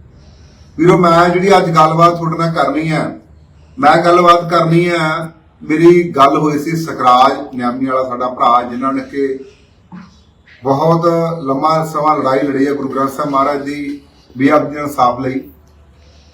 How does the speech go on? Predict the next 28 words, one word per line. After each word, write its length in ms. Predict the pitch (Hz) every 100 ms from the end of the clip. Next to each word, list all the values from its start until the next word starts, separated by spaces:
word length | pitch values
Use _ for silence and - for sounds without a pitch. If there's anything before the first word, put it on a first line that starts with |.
| -
ਤੇ 80 |
ਉਹ 220 | 180 202 196
ਤੁਹਾਨੂੰ 200 | 196 196
ਸਭ 180 | 170 175
ਨੂੰ 240 | 202 196
ਪਤਾ 120 | 190
ਉਹ 120 | 185
ਗਿੱਦੜਬਾਹਾ 720 | 170 165 170 175 156 160 160 160
ਤੋਂ 320 | 170 170 -
ਚੋਣ 260 | 170 165
ਲੜ 200 | 156 135 139
ਰਹੇ 140 | 143
ਨੇਗੇ। 480 | 156 160 160 160 - - - - - -
ਪਰ 140 | 170
ਇਹਦੇ 200 | 214 233
ਪਰ, 140 | 226 233
ਪ੍ਰਤੀ 340 | 196 202 220
ਮੈਂ 100 | 208
ਤੁਹਾਡੇ 180 | 190 180
ਨਾਲ 180 | 196 180
ਗੱਲਾਂ 200 | 170 170
ਬਾਤਾਂ 220 | 175 185
ਜਿਹੜੀਆਂ 180 | 180 190
ਦੋ 220 | 160 160
ਤਿੰਨ 140 | 165
ਸਾਂਝੀਆਂ 360 | 165 147 151 180
ਕਰਨੀਆਂ 400 | 175 151 147 151
ਨੇਗੀਆਂ। 360 | 151 143 147